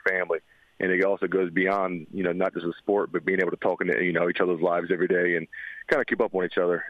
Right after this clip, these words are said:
And, um, you know, I feel like with me, Tyson, and Ronnie being able to come out, um, you know, here and train and also B-Walk,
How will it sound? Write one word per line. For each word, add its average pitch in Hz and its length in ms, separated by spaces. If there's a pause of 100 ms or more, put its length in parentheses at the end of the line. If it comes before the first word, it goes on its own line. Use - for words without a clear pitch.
(140)
And, 90 300
um, 90 380
you 95 100
know, 95 80
I 95 60
feel 117 120
like 95 120
with 92 140
me, 101 200
Tyson, 95 400
and 90 80
Ronnie 92 260
being 92 160
able 85 120
to - 40
come 95 220
out, 92 220 (500)
um, 85 400 (360)
you 104 100
know, 90 100
here 101 220
and 90 80
train 98 300
and 87 120
also 92 240
B-Walk, 90 460